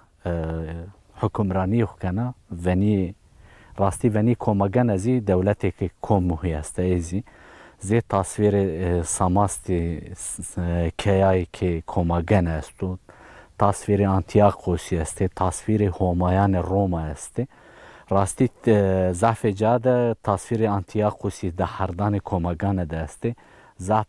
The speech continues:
پس می‌خودانو وزن و کی مدنیت روجلاتی و روجاوانی میان خود بحل نو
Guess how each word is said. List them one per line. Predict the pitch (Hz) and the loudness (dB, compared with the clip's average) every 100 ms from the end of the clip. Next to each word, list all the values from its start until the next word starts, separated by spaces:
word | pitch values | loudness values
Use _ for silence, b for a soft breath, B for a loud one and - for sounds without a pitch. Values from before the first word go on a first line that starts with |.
| _ | _
پس | 113 107 | 0 0
می‌خودانو | 101 87 113 98 92 92 113 98 | -4 -2 -2 -2 -4 -4 -2 0
وزن | 98 92 123 | 0 0 0
و | 107 92 | -2 -6
کی | - 123 131 B B B - | -4 -4 -4 B B B -2
مدنیت | 98 92 101 101 117 - | 0 2 0 2 0 0
روجلاتی | 104 98 98 90 92 113 120 - 123 | 0 2 0 0 0 2 0 0 -4
و | 95 95 | -2 -2
روجاوانی | 95 92 95 90 107 110 | 0 -2 -2 -2 0 0
میان | 92 95 104 92 | 0 2 2 0
خود | - 107 | 0 0
بحل | 95 87 95 104 | 2 2 0 0
نو | 85 101 | 0 -2